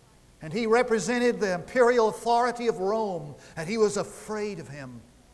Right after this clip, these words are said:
And the Puritans call this the stormy north side of Jesus.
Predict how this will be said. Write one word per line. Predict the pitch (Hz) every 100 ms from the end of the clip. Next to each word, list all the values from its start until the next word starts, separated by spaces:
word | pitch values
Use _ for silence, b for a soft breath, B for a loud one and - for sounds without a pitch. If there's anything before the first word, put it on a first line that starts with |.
| _ _ _ _ _ _ _ _
And | 156
the | 170
Puritans | 247 269 269 262 -
call | - - 240 240 214
this | 220 208
the | - 196
stormy | - - 233 233 233 214
north | 202 220 226
side | 226 - 220 214
of | 196
Jesus. | 143 190 202 156 147 - -